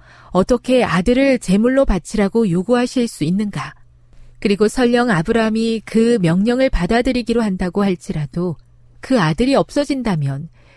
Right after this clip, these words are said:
그를 후사로 주시겠다는 하나님의 약속은 어떻게 된단 말인가? 아들이 없이는 하나님의 약속 또한 사라지게 될 것이었다. 하나님께서 아브라함에게 이러한 희생을 요구하신 이유는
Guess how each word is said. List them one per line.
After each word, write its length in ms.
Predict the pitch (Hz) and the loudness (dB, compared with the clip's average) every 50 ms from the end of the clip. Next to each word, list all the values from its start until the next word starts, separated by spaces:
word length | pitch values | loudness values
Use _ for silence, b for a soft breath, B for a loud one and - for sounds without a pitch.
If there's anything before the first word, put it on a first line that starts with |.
| b b | b b
그를 340 | - 226 226 240 254 277 269 | -2 0 2 4 4 2 2
후사로 480 | - - 294 285 - 277 269 269 277 | 0 -2 -2 -2 0 0 0 0 0
주시겠다는 760 | 262 - 226 208 - 240 240 233 - - 214 208 226 240 254 | 0 -2 -6 -6 -4 -2 -2 -2 -2 -2 -4 -4 -2 -4 -4
하나님의 480 | 247 240 240 226 233 226 220 226 226 185 | -4 -4 -2 -2 -2 0 0 0 0 0
약속은 640 | 147 147 - - - - 151 - 170 175 180 185 B B B B | -2 -4 -8 -10 -8 -6 -6 -4 -2 -2 -2 -2 B B B B
어떻게 500 | B 156 165 - - 247 240 - - 254 | B -2 -2 0 0 -2 -2 2 0 0
된단 380 | 254 - 185 160 165 190 202 208 | 0 0 -2 -2 -2 -2 -2 -2
말인가? 480 | 208 208 208 214 208 180 - - - - - - _ _ _ _ _ _ _ - - _ _ _ _ - _ _ - - _ _ - - - | -2 -2 -2 -4 -6 -6 -8 -12 -14 -16 -20 -20 _ _ _ _ _ _ _ -20 -20 _ _ _ _ -20 _ _ -20 -20 _ _ -20 -4 -2
아들이 320 | 185 185 196 233 226 220 | 0 2 2 2 4 4
없이는 640 | 202 190 - - - 190 180 190 190 190 196 190 190 | 2 2 0 -4 -4 -2 0 0 0 0 -2 -4 -4
하나님의 540 | 185 - - 226 240 233 240 240 269 277 247 | -6 -8 -4 -2 0 0 0 0 0 0 2
약속 480 | 185 156 160 - - - 254 - _ _ | 0 0 -2 -4 -4 -4 -4 -4 _ _
또한 300 | - 214 202 208 220 233 | -2 -2 0 0 -2 -4
사라지게 680 | 233 - - 254 247 247 247 - - 196 - 151 147 147 | -6 -8 -6 -4 -2 -2 -2 -2 -6 -6 -4 -4 -4 -2
될 160 | - 175 170 | -4 -6 -6
것이었다. 680 | - - 170 175 - 190 170 - - - - - - - - - - - - - - - - - - - - - _ - - - _ _ - - _ _ _ - - - _ _ _ _ _ _ _ _ - _ _ _ _ - | -4 -4 -6 -6 -4 -6 -8 -8 -8 -12 -12 -12 -12 -16 -20 -20 -20 -20 -20 -20 -20 -20 -20 -20 -20 -20 -20 -20 _ -20 -20 -20 _ _ -20 -20 _ _ _ -20 -20 -20 _ _ _ _ _ _ _ _ -20 _ _ _ _ -12
하나님께서 560 | - - 240 240 240 254 233 - 240 - - 277 | -6 0 0 2 2 0 0 -2 -2 0 2 0
아브라함에게 880 | 202 160 165 - 240 247 240 233 233 220 208 - 220 226 233 214 160 | 2 0 2 2 2 2 2 2 2 0 0 2 2 2 2 2 2
이러한 460 | 139 156 202 220 226 233 254 269 269 | 2 2 2 2 2 2 0 -2 -4
희생을 520 | 254 - 302 - - 277 254 262 262 262 190 | -4 -6 -6 -4 -2 -2 0 0 0 0 0
요구하신 560 | 156 165 170 - 208 196 214 - - 226 202 | -2 -2 0 0 0 0 0 -2 -2 -2 -2
이유는 460 | 160 147 143 143 165 214 240 240 180 | -2 -2 -2 -2 -2 -2 -2 -4 -6